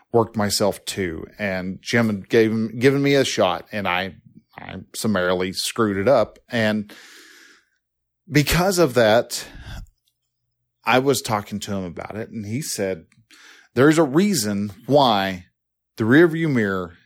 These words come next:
is smaller than the windshield. And that's because the important stuff is in front of us." And that was so true to, uh, in the, in the ringing of that,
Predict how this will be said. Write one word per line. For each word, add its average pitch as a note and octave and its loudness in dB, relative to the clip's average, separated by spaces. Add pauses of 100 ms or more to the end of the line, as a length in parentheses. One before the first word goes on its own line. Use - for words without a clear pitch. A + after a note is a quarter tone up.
(220)
is G#2 2
smaller F#2+ 0 (600)
than G2+ -2
the G2 -2
windshield. - -6 (560)
And G2+ -6
that's A2 2
because A#2+ -2
the A2+ 2
important C3+ 0
stuff - 0 (920)
is A#2 4
in G#2+ -2
front G2+ 2
of E2+ -8
us." - -12 (1200)
And D3 2
that D#3 0
was - 0
so F3 4
true E3 2 (540)
to, B2 6
uh, A2 4 (840)
in C3 2
the, A2+ -2
in B2 0
the A2 0
ringing C3+ 2
of A2+ 0
that, G#2 2